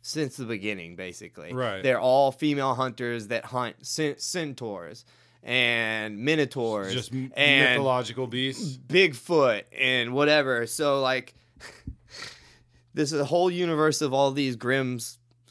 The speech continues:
Speaker 1: characters because they're all in the, uh, public domain.
Speaker 2: Oh,
Speaker 1: So
Speaker 2: right, yeah.
Speaker 1: anybody can use them.
Speaker 2: Yeah, we could write a story
Speaker 1: Yeah,
Speaker 2: about
Speaker 1: exactly.
Speaker 2: it. <laughs>
Speaker 1: So they're using all these characters,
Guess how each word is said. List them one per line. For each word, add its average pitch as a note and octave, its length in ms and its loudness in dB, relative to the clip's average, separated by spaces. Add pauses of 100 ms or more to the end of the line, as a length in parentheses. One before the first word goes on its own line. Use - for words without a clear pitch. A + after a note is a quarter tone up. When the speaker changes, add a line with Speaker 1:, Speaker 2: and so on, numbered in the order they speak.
(100)
Speaker 1:
characters A#2 640 -2 (180)
because B2 500 -4
they're A#2+ 200 -4
all A#2 600 2 (300)
in A#2+ 320 -4
the, A2+ 80 -4
uh, G2+ 680 -2 (200)
public A2+ 340 -6
domain. F#2+ 400 -10 (320)
Speaker 2:
Oh, C#3+ 140 2
Speaker 1:
So C3+ 160 6
Speaker 2:
right, D3 160 6
yeah. D#3+ 120 8
Speaker 1:
anybody D3 340 6
can C3+ 200 -6
use B2+ 300 0
them. C#3+ 80 4
Speaker 2:
Yeah, C3+ 100 4
we D3+ 200 2
could D3+ 140 0
write B2+ 200 0
a A#2+ 40 -4
story C3+ 240 -2
Speaker 1:
Yeah, F3 80 6
Speaker 2:
about E3+ 60 6
Speaker 1:
exactly. D3 560 2
Speaker 2:
it. C3+ 80 4
<laughs> - 60 2
Speaker 1:
So D#3+ 200 8 (140)
they're D#3 120 2
using D#3 340 0
all D#3 140 4
these D3+ 160 -2
characters, C3+ 560 0